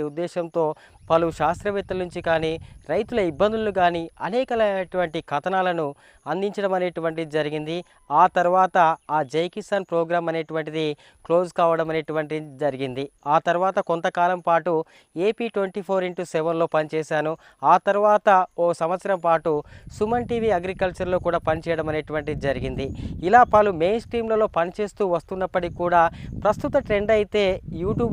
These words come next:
అనేటువంటిది ఎలా ఉంటుందో మీకు తెలిసినటువంటిదే. నేను కూడా కొత్తగా ఓ YouTube స్టార్ట్ చేయాలనేటువంటి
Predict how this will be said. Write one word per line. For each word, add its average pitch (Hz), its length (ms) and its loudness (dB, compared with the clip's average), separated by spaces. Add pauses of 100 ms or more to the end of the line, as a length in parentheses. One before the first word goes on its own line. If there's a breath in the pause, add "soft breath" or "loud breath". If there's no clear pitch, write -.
(100)
అనేటువంటిది 190 580 0
ఎలా 170 100 2 (120)
ఉంటుందో 180 320 -2
మీకు 156 180 -2
తెలిసినటువంటిదే. 156 800 -4 (460 loud breath)
నేను 247 220 2 (100)
కూడా 226 180 6 (100)
కొత్తగా 185 400 2 (260)
ఓ 170 40 2 (140)
YouTube 214 320 -4
స్టార్ట్ 190 280 0
చేయాలనేటువంటి 180 580 -2